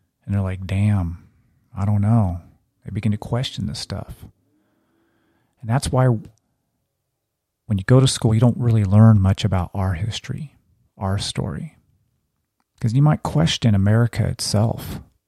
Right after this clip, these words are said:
And again, I'm not saying that this country hasn't done some great things. It has. It's also done some really horrible things as well. And that just needs to be dealt with.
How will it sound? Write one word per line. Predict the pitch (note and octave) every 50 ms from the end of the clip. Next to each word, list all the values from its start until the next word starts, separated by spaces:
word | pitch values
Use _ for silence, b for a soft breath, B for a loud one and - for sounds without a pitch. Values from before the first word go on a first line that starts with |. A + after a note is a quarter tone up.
| _ _ _ _ _ _ _ _ _ _ _ _ _ _ _ _ _ _ _ _ _ _ _ _ _ _ _ _ _ _ _ _ _ _ _ _ _ _ _ _ _ _ _ _ _ _ _ _ _ _ _
And | - G#2+
again, | G2 G2+ G#2 G#2
I'm | G2+ G2+
not | G2+ G#2 G#2+ - -
saying | - - - G#2 G#2+ G#2+ G#2+ A2 G#2+
that | G#2 G2 F#2+ F#2+ - _ _ _ _ _ _ _ _ _ _ _ _ _ _ _ _ _ _ _ _ _ _ _ _ _ _ _ _ _
this | - A#2 -
country | - - A#2+ G#2+ - - G#2+
hasn't | G2+ G#2 G2+ G2 F2+
done | G2 G2+ G#2+ G#2+
some | - - -
great | F#2 G2+ G2 G2 -
things. | - - A#2 C3 B2 A2+
It | - -
has. | - G2+ A#2 C3+ - - _ - - - - - _ _ _ _ _ _ _ _ _ _ _ _ _ _ _
It's | _ - -
also | A2 A2 - -
done | G#2+ A2+ A2 G#2 F#2+
some | - - G#2+ F#2+
really | G2 G2+ G2 G2
horrible | E2+ F2+ A2+ A#2+ A#2 G#2+ G2
things | F2+ - F#2+ F#2 F#2 F#2+ G2
as | F#2 F2+
well. | F#2 F2+ F2+ F2 E2+ F2 G2 _ _ _ _ _ _ _ _ _ _ _ _ _ _ _ _ _ _ _ _ _ _ _ _ _ _ _ _ _ _ _ _ _ _ _ _ _ _ - - - - -
And | G2+ F#2+ F#2+ F#2+ F#2 F2+ F#2 G2 A2 G#2+
that | - G#2 A2+
just | A2+ A2 -
needs | - A2 G2+ F#2+
to | -
be | - G2+ F2+
dealt | - G2 G2+ G#2+ G#2
with. | F#2+ F#2 C2+ A#1 - - -